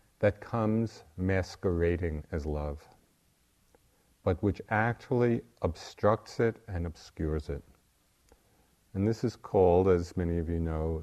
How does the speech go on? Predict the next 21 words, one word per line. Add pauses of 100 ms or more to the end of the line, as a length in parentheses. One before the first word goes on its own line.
the
near
enemy
of
metta, (400)
something
that
looks
like
it, (800)
but
is
not
it. (2500)
And
this
is
the
mind
state
or